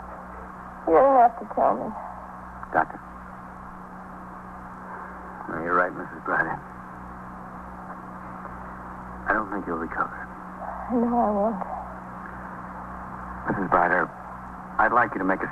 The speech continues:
Speaker 2: statement about what happened at your house this afternoon.
Speaker 1: What?
Speaker 2: I'd like you to tell us what happened. Would you be willing to do that, truthfully?
Speaker 1: Yes. All right, if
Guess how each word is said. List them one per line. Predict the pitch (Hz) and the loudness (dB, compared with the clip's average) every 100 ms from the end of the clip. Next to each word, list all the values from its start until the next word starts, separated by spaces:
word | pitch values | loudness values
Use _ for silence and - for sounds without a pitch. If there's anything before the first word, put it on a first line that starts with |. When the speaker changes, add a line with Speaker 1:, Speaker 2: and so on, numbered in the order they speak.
| - | 2
Speaker 2:
statement | 98 - - | 2 2 -2
about | - 80 - | 4 4 6
what | 87 | 6
happened | 82 85 80 82 | 8 6 4 -2
at | - | 2
your | 87 | 4
house | 87 90 | 6 4
this | - | -2
afternoon. | - 85 - 85 90 87 85 - - - - - - - - - - - - - - - - - | 0 0 0 0 2 2 -2 -8 -14 -14 -14 -14 -14 -14 -14 -14 -14 -12 -14 -12 -12 -12 -14 -2
Speaker 1:
What? | - 247 262 - - - - - - - - - - | 8 8 8 2 -14 -14 -14 -12 -14 -14 -14 -6 4
Speaker 2:
I'd | 101 101 | 4 8
like | 120 107 | 6 4
you | 98 | -2
to | 90 - | -2 4
tell | 95 | 4
us | 82 - | 4 2
what | 90 | 2
happened. | 76 80 80 - 69 - - - - - - - - - | 6 4 4 0 -4 -6 -10 -14 -14 -14 -14 -14 -14 -8
Would | 87 | -4
you | 92 | -2
be | 95 | 2
willing | 87 95 95 | 4 6 6
to | 87 | 2
do | 85 90 | 0 2
that, | 87 87 95 - - | 4 4 2 -2 -2
truthfully? | 87 - 90 92 95 - - - - - - - - - - - - - - - - | -2 0 2 2 0 -8 -14 -14 -14 -14 -14 -14 -12 -14 -14 -14 -14 -14 -14 -8 4
Speaker 1:
Yes. | 254 277 311 - - - - - - - - - - - - - - - - - - | 6 8 4 -4 -12 -12 -12 -12 -14 -14 -14 -14 -14 -14 -14 -14 -14 -12 -12 -6 6
All | 269 | 10
right, | 262 269 | 10 8
if | 285 | 4